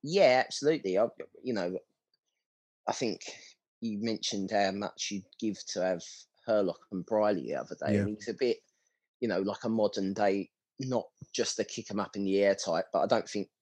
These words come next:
Speaker 1: Terry Hurlock was necessarily just
Speaker 2: No,
Speaker 1: the
Speaker 2: no,
Speaker 1: kick
Speaker 2: no.
Speaker 1: it up in the air
Speaker 2: No,
Speaker 1: type.
Speaker 2: no,
Speaker 1: I
Speaker 2: he
Speaker 1: think
Speaker 2: wasn't.
Speaker 1: he got pigeonholed to do that. Kieftenbeld played a pass at the weekend that, that nearly led to a goal for Sahor. I think last night he basically went home with his keys, his wallet,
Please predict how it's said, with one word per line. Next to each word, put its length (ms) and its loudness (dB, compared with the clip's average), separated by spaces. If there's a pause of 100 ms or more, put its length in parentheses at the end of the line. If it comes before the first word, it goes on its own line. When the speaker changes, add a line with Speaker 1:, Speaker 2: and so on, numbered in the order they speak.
(100)
Speaker 1:
Terry 280 2
Hurlock 320 2
was 160 -2
necessarily 680 2
just 240 2
Speaker 2:
No, 60 2
Speaker 1:
the 40 4
Speaker 2:
no, 100 4
Speaker 1:
kick 100 6
Speaker 2:
no. 60 4
Speaker 1:
it 40 4
up 240 2
in 60 -2
the 120 6
air 180 10
Speaker 2:
No, 100 2
Speaker 1:
type. 160 0
Speaker 2:
no, 80 0
Speaker 1:
I 40 4
Speaker 2:
he 60 6
Speaker 1:
think 100 4
Speaker 2:
wasn't. 60 2
Speaker 1:
he 100 -2
got 220 2 (480)
pigeonholed 640 0
to 120 -2
do 200 6
that. 240 6
Kieftenbeld 520 4
played 240 8
a 40 4
pass 420 6
at 60 -6
the 80 -2
weekend 500 2
that, 100 2 (280)
that 180 2
nearly 260 4
led 140 4
to 100 -4
a 40 0
goal 220 2
for 120 -4
Sahor. 480 4 (440)
I 40 -10
think 180 4
last 300 8
night 220 4
he 100 -2
basically 480 4
went 240 0
home 240 2
with 140 0
his 140 -2
keys, 380 0
his 200 -4
wallet, 340 4